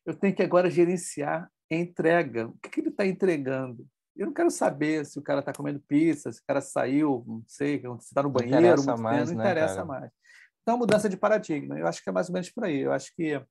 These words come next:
Speaker 2: É.
Speaker 1: a galera, quem tá escutando a gente, gente, pessoal, se tiver algum problema, e tiver que criar alguma tarefa, alguma história, alguma bug, alguma coisa assim, comuniquem as pessoas. Descreva,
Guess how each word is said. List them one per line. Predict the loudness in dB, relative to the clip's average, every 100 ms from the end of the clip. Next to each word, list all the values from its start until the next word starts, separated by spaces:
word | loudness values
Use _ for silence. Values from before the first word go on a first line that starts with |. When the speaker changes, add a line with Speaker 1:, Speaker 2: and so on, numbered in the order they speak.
| _ _ -8
Speaker 2:
É. | -6 -4
Speaker 1:
a | -2
galera, | 2 4 6 6 6 4 0 -4
quem | -6 -2
tá | -2
escutando | -2 -4 -2 0
a |
gente, | -2 -2 -4
gente, | -2 -4 -4
pessoal, | -8 -4 -2 -2 -6 _ _ _ _ _ _ _ _ _ _ -18
se | -8 -6
tiver | 0 2
algum | 2 0
problema, | -2 -2 -2 -4 -4 -8 -14 _ _
e | -20
tiver | -10 -2 -2
que | 0
criar | -2 2
alguma | 2 0 -4 -8
tarefa, | -6 -2 0 2 2 0 -2 -6
alguma | -8 -8 -10 -8 -8
história, | -10 -12 -12 -2 2 2 2 2 2
alguma | 0 -4 -6
bug, | -6 0 6 6 6
alguma | 2 -2
coisa | -4 -2 -4
assim, | -4 -10
comuniquem | -2 0 0 -2 0 2 2 0 -10
as | -10
pessoas. | -8 -8 -8 -8 -8 -8 -14 _ _ _ _ _
Descreva, | -8 -6 -6 -10 2 8 8 8 2 -6